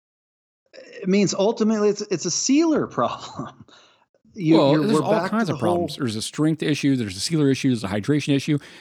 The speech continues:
Speaker 2: there's a long-term durability
Speaker 1: Right,
Speaker 2: issue.
Speaker 1: it's
Speaker 2: As Dusty Baker, you told me earlier today about a, a project
Speaker 1: Right.
Speaker 2: Dusty has with black concrete that's turning white because it never dries. It's wet. But what
Speaker 1: Right,
Speaker 2: is
Speaker 1: it's a
Speaker 2: turning
Speaker 1: s-,
Speaker 2: white?
Speaker 1: yeah,
Speaker 2: The
Speaker 1: that's what I'm
Speaker 2: polymer.
Speaker 1: saying. It's a
Speaker 2: Yeah.
Speaker 1: spider web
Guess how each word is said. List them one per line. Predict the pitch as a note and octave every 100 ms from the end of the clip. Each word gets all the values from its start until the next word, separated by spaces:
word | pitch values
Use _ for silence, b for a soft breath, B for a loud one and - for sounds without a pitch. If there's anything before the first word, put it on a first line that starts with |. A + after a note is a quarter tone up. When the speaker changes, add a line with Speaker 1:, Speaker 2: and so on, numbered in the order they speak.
| -
Speaker 2:
there's | B2+
a | A#2+
long-term | B2+ D#3 D#3 D3+ - E3 D3 C3+ A#2+ b _
durability | B2+ B2 B2 D3+
Speaker 1:
Right, | D#3
Speaker 2:
issue. | F3+
Speaker 1:
it's | E3+
Speaker 2:
As | B2+ A#2 G#2+ - A#2+
Dusty | C#3 -
Baker, | B2+ B2+ C#3+
you | E3+
told | D3 D#3
me | C#3
earlier | D#3 D#3 B2
today | A#2 E3+
about | D3 A2+ A2+
a, | G#2+
a | B2
project | - A#2+ B2
Speaker 1:
Right. | A2
Speaker 2:
Dusty | F3+ -
has | B2 A2 G2+
with | - -
black | - C3 C#3+
concrete | - E3+ F#3 A2+ G#2+ C3 b b b
that's | D3+
turning | - E3 D#3+ C#3
white | B2+ F#3+ -
because | - A#2+
it | B2
never | A#2+ A2+
dries. | C3+ C#3+ F#2+
It's | G#2 -
wet. | F3 C#3+ - -
But | C#3+
what | - C3+ D3+
Speaker 1:
Right, | E3+
Speaker 2:
is |
Speaker 1:
it's | C#3
a | C#3
Speaker 2:
turning | B2
Speaker 1:
s-, | B2+
Speaker 2:
white? | F3+ A#2+ -
Speaker 1:
yeah, | -
Speaker 2:
The | -
Speaker 1:
that's | D#3
what | A3+
I'm | A3+
Speaker 2:
polymer. |
Speaker 1:
saying. | D#3 A2+
It's | - C3+
a |
Speaker 2:
Yeah. | D#3+
Speaker 1:
spider | G3 A#3+ G#3 C#3
web | A#2+ A#2 A2+ A2+ A2